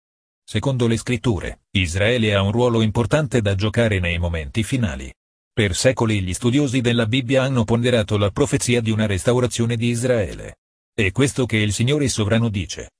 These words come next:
"Porterò gli israeliti fuori dalle nazioni dove sono andati.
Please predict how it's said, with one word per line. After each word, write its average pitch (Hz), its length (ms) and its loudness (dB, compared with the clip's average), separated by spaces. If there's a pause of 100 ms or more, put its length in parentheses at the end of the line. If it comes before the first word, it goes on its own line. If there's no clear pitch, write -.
"Porterò 113 380 2
gli 101 140 0
israeliti 98 680 0
fuori 120 320 2
dalle 104 300 0
nazioni 113 480 0
dove 95 240 0
sono 120 260 -2
andati. 95 480 -4